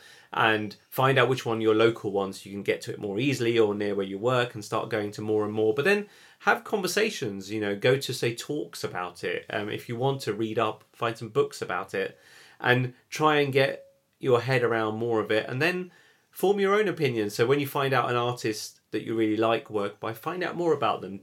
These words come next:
Are they still alive? Are they showing with a certain gallery? Maybe go to that gallery, see what's on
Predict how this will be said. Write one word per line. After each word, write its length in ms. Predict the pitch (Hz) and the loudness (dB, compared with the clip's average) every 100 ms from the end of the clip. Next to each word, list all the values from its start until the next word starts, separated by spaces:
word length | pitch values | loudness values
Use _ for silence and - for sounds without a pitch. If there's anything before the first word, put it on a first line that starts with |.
| _ - | _ -4
Are 100 | 120 | 0
they 120 | 135 | 0
still 260 | - 151 147 | 0 0 0
alive? 420 | 170 165 110 98 | 0 0 0 0
Are 80 | 104 | -2
they 120 | 113 | -2
showing 420 | - 135 127 117 | -4 -2 -2 -2
with 140 | 117 | -2
a 100 | 117 | -2
certain 380 | 117 120 - 120 | -2 -4 -4 -4
gallery? 480 | 139 147 107 98 98 | -2 -2 -2 -4 -6
Maybe 300 | 107 101 110 | -6 -4 -2
go 140 | 117 120 | 0 0
to 120 | 120 | 0
that 200 | 160 - | -8 -6
gallery, 360 | 113 107 98 95 | -6 -6 -8 -10
see 240 | - 120 | -8 -6
what's 240 | 107 - 123 | -6 -6 -6
on 240 | 110 107 | -6 -8